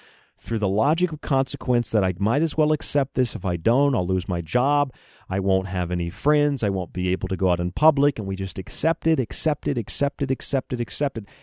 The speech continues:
And anybody who says, "Wait a minute, I'm not accepting that," well, there's a department for that. And that department says, "You don't have to accept it, but why would you,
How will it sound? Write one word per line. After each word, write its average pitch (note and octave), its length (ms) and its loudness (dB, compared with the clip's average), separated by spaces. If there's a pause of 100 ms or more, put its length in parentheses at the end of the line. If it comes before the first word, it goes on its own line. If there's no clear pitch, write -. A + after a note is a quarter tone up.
(100)
And F2 140 -8
anybody D3+ 400 4
who C#3+ 120 2
says, B2+ 340 2
"Wait E3 200 4
a D3+ 40 2
minute, A2+ 280 0
I'm A3 240 2
not F3 160 2
accepting A2 520 0
that," C2 180 -10 (1700)
well, A3 80 4
there's G#3+ 180 10
a C#3 60 4
department A2+ 560 2
for F2+ 160 0
that. B2+ 440 2 (840)
And B2+ 100 2
that G3+ 140 4
department A#2 760 4 (380)
says, B2 520 4 (580)
"You F#3+ 80 0
don't A#2+ 120 4
have F#2 200 0
to E2+ 100 -4
accept F3+ 400 2
it, A#2 120 2
but A2+ 180 0
why A#2 340 2
would G#3+ 280 2
you, G3+ 160 4